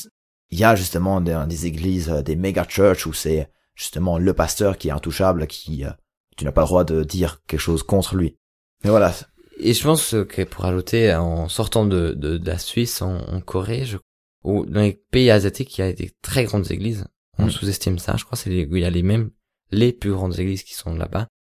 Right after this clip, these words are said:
Speaker 2: Et il y avait
Speaker 1: Alors pas en Chine, mais
Speaker 2: mais je crois en Corée.
Speaker 1: Oui, c'est, oui.
Speaker 2: Corée du Sud. Il y a une grande église où il y avait, ils sont tellement grands.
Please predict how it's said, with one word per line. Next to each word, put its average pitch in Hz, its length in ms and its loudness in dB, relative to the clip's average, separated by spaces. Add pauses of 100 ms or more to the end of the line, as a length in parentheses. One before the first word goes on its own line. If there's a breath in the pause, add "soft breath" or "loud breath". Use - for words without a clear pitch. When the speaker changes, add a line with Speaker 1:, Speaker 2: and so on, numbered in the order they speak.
(180)
Speaker 2:
Et - 120 -2
il 92 60 2
y 90 60 2
avait 87 380 2
Speaker 1:
Alors 82 180 -2
pas 95 100 0
en 101 100 2
Chine, 82 380 -2
mais 78 380 -4 (440)
Speaker 2:
mais 98 180 0
je - 80 -6
crois 120 120 0
en 101 100 2
Corée. 87 380 -2 (500)
Speaker 1:
Oui, 110 220 0 (100)
c'est, - 280 -10
oui. 95 100 -4
Speaker 2:
Corée 101 160 2
du 101 80 2
Sud. 139 260 -4 (480)
Il - 80 -8
y 95 40 2
a 95 60 2
une 95 80 2
grande 107 200 2
église 110 340 0 (120)
où 107 220 2
il 92 80 0
y 87 60 0
avait, 95 460 0 (440)
ils 95 100 -2
sont 95 340 0 (260)
tellement 135 440 4
grands. 110 520 0